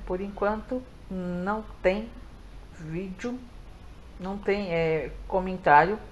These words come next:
E é isso, gente.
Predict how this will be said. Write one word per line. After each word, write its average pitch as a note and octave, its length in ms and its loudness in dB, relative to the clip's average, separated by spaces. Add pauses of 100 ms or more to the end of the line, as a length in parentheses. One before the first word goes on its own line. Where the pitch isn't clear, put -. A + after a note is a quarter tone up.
(3250)
E B3 60 4
é C4 100 6
isso, D#3 280 2
gente. D#3+ 540 -2